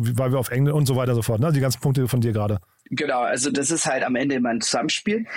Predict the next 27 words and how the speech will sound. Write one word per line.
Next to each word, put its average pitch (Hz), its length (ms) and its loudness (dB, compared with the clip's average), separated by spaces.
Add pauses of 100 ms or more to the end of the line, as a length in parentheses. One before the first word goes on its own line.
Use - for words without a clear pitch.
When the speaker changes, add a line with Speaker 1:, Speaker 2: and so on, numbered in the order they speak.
(140)
Speaker 2:
Warum 127 260 0
wir - 140 -2
teurer 170 360 -2
sind, 156 220 -4
das, - 240 -4
das 139 180 -2
ist 143 120 -2
immer 135 180 0
sehr, 127 160 -2
sehr 120 140 -2
situationsabhängig. 113 1120 -4
Wenn 117 140 2
du 131 60 2
Speaker 1:
Mhm. 127 60 2
Speaker 2:
uns 143 160 0
halt 131 160 -2
in 117 80 -2
der 117 100 -2
Historie 156 520 -2
anschaust, 180 640 -2
also 117 160 0
seitdem 117 300 -2
wir 113 60 -4
gestartet 165 500 -2
sind 165 200 -4
im 143 120 -4
Mai 131 340 -2